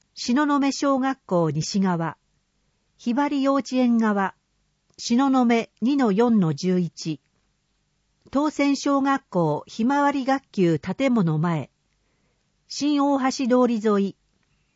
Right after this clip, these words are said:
住吉一の十二の二。問い合わせ先、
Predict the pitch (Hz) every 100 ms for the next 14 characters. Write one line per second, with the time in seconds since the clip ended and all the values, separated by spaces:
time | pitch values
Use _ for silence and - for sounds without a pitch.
0 | _ _ _ - 254 285 302 285 - 156
1 | - - 202 - 269 214 143 220 226 220
2 | 170 143 156 156 _ _ _ _ _ _
3 | _ _ _ _ _ _ - 254 277 262
4 | 254 254 247 220 214 - 202